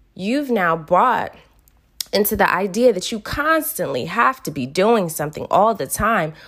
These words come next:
or you are going to consider yourself a failure. So now you've bought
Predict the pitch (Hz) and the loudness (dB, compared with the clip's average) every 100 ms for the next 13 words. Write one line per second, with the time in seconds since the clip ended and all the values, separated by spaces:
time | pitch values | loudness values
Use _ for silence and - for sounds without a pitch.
0 | - - 254 277 254 190 180 185 214 220 | -14 2 2 4 2 2 2 -2 -2 -4
1 | - 165 - 240 226 143 - 151 170 262 | -6 -6 -2 -2 0 -2 -2 -4 -2 -6
2 | - 403 277 117 107 - _ _ _ _ | -4 0 0 -2 -6 -8 _ _ _ _
3 | _ _ _ _ - - 247 254 320 311 | _ _ _ _ -8 0 2 4 2 0
4 | 254 180 147 - 185 247 330 226 - - | -4 -6 -10 -4 -4 2 2 2 0 -8
5 | - | -10